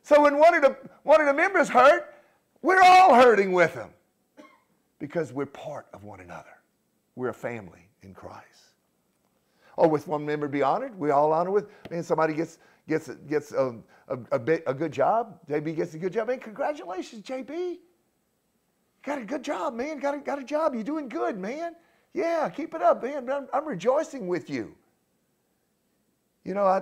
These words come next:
I seen, I seen Cedric. Hope you don't mind me sharing this, Brother Cedric. Brother Cedric was nineteen years old or twenty years old when he first came with me, and, uh,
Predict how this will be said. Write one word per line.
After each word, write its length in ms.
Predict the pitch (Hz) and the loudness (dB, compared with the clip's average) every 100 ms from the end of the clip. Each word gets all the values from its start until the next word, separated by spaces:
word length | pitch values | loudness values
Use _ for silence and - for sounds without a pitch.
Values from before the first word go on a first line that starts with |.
| - | -4
I 60 | 175 | -8
seen, 340 | 214 196 156 - | -6 -6 -8 -12
I 60 | 165 | -10
seen 240 | 208 185 | -10 -8
Cedric. 480 | - 139 120 98 208 _ _ _ _ | -4 -4 -4 -10 -16 _ _ _ _
Hope 180 | 196 170 | -10 -8
you 60 | |
don't 80 | 147 | -8
mind 140 | - 104 | -10 -14
me 40 | |
sharing 260 | - 107 90 | -12 -12 -12
this, 100 | - | -14
Brother 220 | 90 92 | -14 -14
Cedric. 220 | 113 113 | -16 -4
Brother 200 | 160 165 | -4 -4
Cedric 300 | - 151 127 | -6 -6 -8
was 140 | 110 | -14
nineteen 380 | 120 127 127 127 | -12 -14 -14 -14
years 180 | 110 104 | -12 -10
old 180 | 117 107 | -8 -10
or 40 | |
twenty 240 | - 123 110 | -14 -16 -12
years 160 | 107 | -10
old 100 | 113 | -10
when 100 | 107 | -12
he 80 | 101 _ _ _ _ | -18 _ _ _ _
first 240 | 127 113 | -10 -10
came 240 | - 113 110 | -12 -14 -12
with 220 | 104 - | -12 -14
me, 200 | 104 104 | -16 -14
and, 220 | 98 92 | -14 -10
uh, 220 | 95 92 | -10 -10